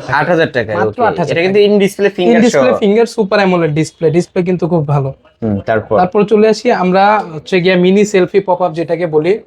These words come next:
Speaker 2: হুম।
Speaker 1: আহ, এটা হচ্ছে গিয়া Vivo ভি পনেরো।
Speaker 2: Vivo ভি ফিফটিন।
Speaker 1: Vivo ভি ফিফটিন, আহ, আপনার আট জিবি র্যাম, দুইশো ছাপ্পান্ন জিবি স্টোরেজ, ব্যাক সাইড ফিঙ্গারপ্রিন্ট,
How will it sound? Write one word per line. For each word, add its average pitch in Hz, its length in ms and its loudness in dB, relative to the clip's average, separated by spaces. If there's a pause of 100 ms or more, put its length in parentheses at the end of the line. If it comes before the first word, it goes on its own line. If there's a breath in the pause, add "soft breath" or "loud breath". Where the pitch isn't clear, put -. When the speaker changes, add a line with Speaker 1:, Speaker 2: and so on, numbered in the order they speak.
(240 soft breath)
Speaker 2:
হুম। 110 180 -4
Speaker 1:
আহ, 147 300 2
এটা 165 160 -2
হচ্ছে 190 220 0
গিয়া 202 140 2
Vivo 175 340 2
ভি 170 320 2
পনেরো। 165 300 0 (120)
Speaker 2:
Vivo 160 280 2
ভি 180 200 2
ফিফটিন। 185 260 2
Speaker 1:
Vivo 214 240 2
ভি 185 200 2
ফিফটিন, 214 480 0 (200)
আহ, 151 420 0
আপনার 180 340 -4
আট 180 200 0
জিবি 208 200 2
র্যাম, 208 180 4
দুইশো 196 200 2
ছাপ্পান্ন 196 400 -2
জিবি 208 200 0
স্টোরেজ, 208 460 0
ব্যাক 156 200 -2
সাইড 180 220 -2
ফিঙ্গারপ্রিন্ট, 196 460 0